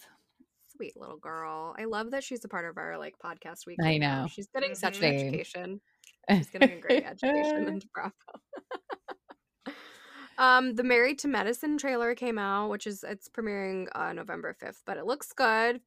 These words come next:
Speaker 1: Phaedra's there, so if you weren't into Married to Men, but maybe you're into Housewives,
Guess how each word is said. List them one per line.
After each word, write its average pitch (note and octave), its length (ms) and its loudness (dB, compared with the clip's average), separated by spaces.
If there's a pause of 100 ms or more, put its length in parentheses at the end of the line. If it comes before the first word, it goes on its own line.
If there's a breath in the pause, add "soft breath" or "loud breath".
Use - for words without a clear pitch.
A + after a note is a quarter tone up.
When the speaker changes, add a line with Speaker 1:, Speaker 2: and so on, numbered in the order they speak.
Speaker 1:
Phaedra's G#3+ 540 0
there, G3+ 500 0
so G#3+ 240 -4
if G3 140 -6
you G3+ 160 -4
weren't F#3 280 -4
into G3+ 240 -6
Married F#3+ 340 -4
to G3 100 -8
Men, F#3 320 -6
but F3+ 140 -6
maybe E3+ 200 -8
you're E3+ 200 -6
into E3+ 180 -10
Housewives, A3 680 -6